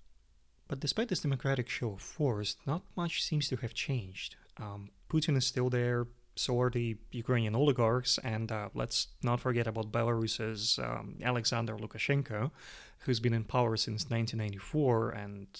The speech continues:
he's right now the longest ruling autocrat in the post-Soviet space. So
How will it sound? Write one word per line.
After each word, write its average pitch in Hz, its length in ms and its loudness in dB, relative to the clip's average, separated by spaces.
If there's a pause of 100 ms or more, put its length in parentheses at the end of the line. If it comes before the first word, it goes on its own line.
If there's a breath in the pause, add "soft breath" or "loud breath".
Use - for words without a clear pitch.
(480)
he's 120 560 -2 (260)
right 123 220 0
now 120 140 0
the 120 160 0
longest 120 500 2
ruling 117 260 -2
autocrat 117 560 -2
in 104 120 -8
the 101 80 -10
post-Soviet 101 580 -6
space. - 400 -2 (720 loud breath)
So 135 420 6